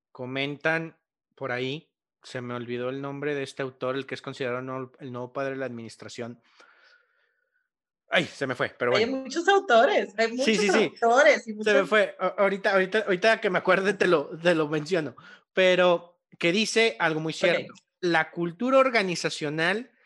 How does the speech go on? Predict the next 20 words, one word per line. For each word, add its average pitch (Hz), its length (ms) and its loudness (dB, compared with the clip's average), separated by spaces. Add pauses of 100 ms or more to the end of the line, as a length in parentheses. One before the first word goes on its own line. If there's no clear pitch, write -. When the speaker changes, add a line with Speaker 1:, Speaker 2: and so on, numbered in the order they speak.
(140)
Speaker 1:
se - 400 0
come 190 540 0
a 160 120 -2
la 135 100 0
estrategia 151 840 -2
como 131 280 -8
desayuno. 123 680 -8 (320)
Tú 285 140 -4
puedes 302 400 0
tener 196 540 -2 (100)
la 196 380 4
mejor 196 640 2
estrategia 185 840 -2
de 160 140 -2
negocios, 170 640 -6
la 180 180 -2
tienes 190 300 -6
muy 214 320 -6
bien 196 240 -2
armada, 147 480 -4